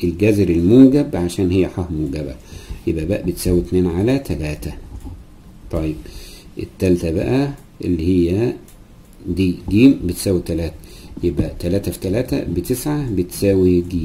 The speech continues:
في اتنين، يبقى إذا ج بتساوي تسعة على اتنين بتساوي أربعة ونص، بتساوي أربعة وإيه ونص. طيب، د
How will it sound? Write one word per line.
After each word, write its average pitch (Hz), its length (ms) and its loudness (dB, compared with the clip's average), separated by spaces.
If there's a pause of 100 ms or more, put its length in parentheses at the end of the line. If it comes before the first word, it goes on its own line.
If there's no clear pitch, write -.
(2000)
في - 120 -4
اتنين، 82 520 0 (840)
يبقى 80 160 -6
إذا 87 240 -2
ج 101 520 4 (160)
بتساوي 87 520 0
تسعة 127 340 -2
على 80 160 -4
اتنين 123 420 2 (420)
بتساوي 87 420 -2
أربعة 82 560 -8 (200)
ونص، - 480 0 (1300)
بتساوي 85 240 0
أربعة 85 380 -2
وإيه 95 240 0 (100)
ونص. 73 300 -8 (1900)
طيب، 90 320 0
د - 120 -4